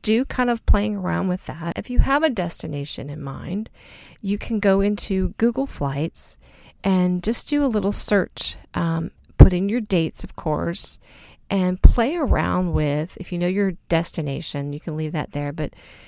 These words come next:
you know, maybe play around with what airport you're flying out of to see what kind of prices, um, come up. You can also look at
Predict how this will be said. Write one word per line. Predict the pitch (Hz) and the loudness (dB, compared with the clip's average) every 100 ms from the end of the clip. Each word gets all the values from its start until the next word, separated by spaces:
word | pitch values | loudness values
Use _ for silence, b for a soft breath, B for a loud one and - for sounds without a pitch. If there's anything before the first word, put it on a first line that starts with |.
| B | B
you | 180 | -6
know, | 165 | -2
maybe | 170 208 254 | -2 -2 0
play | - 208 190 | 6 6 4
around | 190 165 170 165 | 0 0 -2 -2
with | 160 156 160 - | -2 -4 -6 -6
what | 160 165 175 - - | 0 2 0 -6 -8
airport | 165 165 - - 151 156 - - - b b b | -6 6 12 12 10 -4 -8 -16 -16 b b b
you're | 160 | -12
flying | - 147 135 147 | -8 -8 -6 -2
out | 208 226 | 0 0
of | - - - b b b | -4 -8 -16 b b b
to | 185 | -4
see | - 165 156 | -4 -4 0
what | 160 - | 0 0
kind | - 170 | -4 -2
of | 175 | 8
prices, | - 147 143 - 143 143 - - | 8 8 -4 -6 -6 -6 -8 -10
um, | - 151 | -8 -8
come | - 139 147 | -6 -4 0
up. | 180 - 165 | 0 -2 -8
You | |
can | 156 151 | -8 -6
also | 143 - - | -4 -4 -4
look | 143 151 151 170 | -4 -4 -2 -2
at | 156 | -4